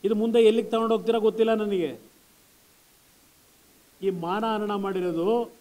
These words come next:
ಅವ್ರು ಶೀಲಾಹರಣ ಮಾಡಿರೋದು, ಕೃಷ್ಣ ಬೈರೇಗೌಡ್ರೆ, ನೀವು, ನಿಮ್ಮ ಪಟಾಲಮ್ಮ, ನಿಮ್ಮ ನಾಯಕ,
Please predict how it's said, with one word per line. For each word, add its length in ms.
ಅವ್ರು 180
ಶೀಲಾಹರಣ 520
ಮಾಡಿರೋದು, 580
ಕೃಷ್ಣ 260
ಬೈರೇಗೌಡ್ರೆ, 760
ನೀವು, 320
ನಿಮ್ಮ 220
ಪಟಾಲಮ್ಮ, 520
ನಿಮ್ಮ 160
ನಾಯಕ, 280